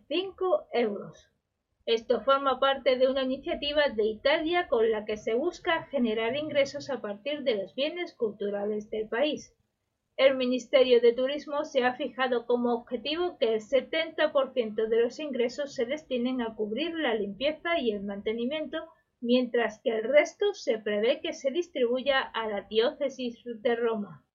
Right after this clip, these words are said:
Actualmente los muros del Panteón, que tienen seis metros de grosor, sobreviven al paso del tiempo desde el año ciento diecisiete después de Cristo, lo cual convierte a esta atracción en la cúpula de hormigón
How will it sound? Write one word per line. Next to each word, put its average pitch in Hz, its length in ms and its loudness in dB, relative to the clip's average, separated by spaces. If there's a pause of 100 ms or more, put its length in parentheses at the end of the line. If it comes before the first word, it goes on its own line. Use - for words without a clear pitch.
(1160)
Actualmente 254 840 2
los 214 220 0
muros 233 420 2
del 220 200 0
Panteón, 330 600 -2
que 226 140 0
tienen 226 400 -4
seis 302 300 -2
metros 202 480 -6
de 240 140 2
grosor, 262 540 -2
sobreviven 247 800 0
al 202 180 -4
paso 220 320 -2
del 233 220 0
tiempo 277 400 0
desde 214 360 0
el 208 80 0
año 311 500 -6 (180)
ciento 285 460 -2
diecisiete 220 720 -4
después 196 420 -8
de 208 160 -10
Cristo, 285 360 -6 (520)
lo 254 260 2
cual 269 360 4
convierte 214 600 0
a 240 140 2
esta 240 380 -2
atracción 311 640 -4
en 226 140 2
la 214 260 -6
cúpula 277 460 0
de 208 100 -2
hormigón 214 540 2